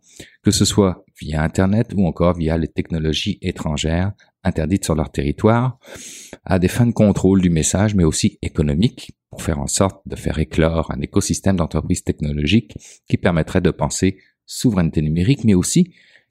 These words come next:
qui permettrait de se positionner mondialement en termes d'influence. Du côté de la Russie, même refrain. C'est une loi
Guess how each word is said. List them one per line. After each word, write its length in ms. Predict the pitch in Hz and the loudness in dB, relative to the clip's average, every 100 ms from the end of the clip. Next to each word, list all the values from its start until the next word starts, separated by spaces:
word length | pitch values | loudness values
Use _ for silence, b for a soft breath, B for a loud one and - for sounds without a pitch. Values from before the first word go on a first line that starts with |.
| _ | _
qui 120 | 139 | -2
permettrait 420 | 113 95 82 117 | 0 0 0 -2
de 60 | - | -2
se 60 | 85 | -2
positionner 580 | 87 85 90 82 80 | 0 0 0 0 0
mondialement 800 | 78 78 120 123 - 60 69 92 - | 0 0 0 0 -2 -4 -2 -4 -6
en 100 | - | -8
termes 260 | - 90 85 | -2 0 0
d'influence. 840 | 78 92 - - - - - - _ B B B B B B B | -2 -2 -6 -6 -10 -14 -12 -14 _ B B B B B B B
Du 100 | - | -16
côté 200 | - - | -12 -10
de 80 | 69 | -8
la 80 | 71 | -6
Russie, 400 | 87 85 - 135 | -4 -2 0 0
même 340 | 120 87 101 | 0 0 0
refrain. 500 | 104 101 - 98 78 - _ _ _ _ _ _ _ _ | 0 0 -2 -4 -4 -8 _ _ _ _ _ _ _ _
C'est 280 | - 73 - | -14 -6 -2
une 100 | 87 | 0
loi 480 | 98 110 90 - | 2 2 -2 -4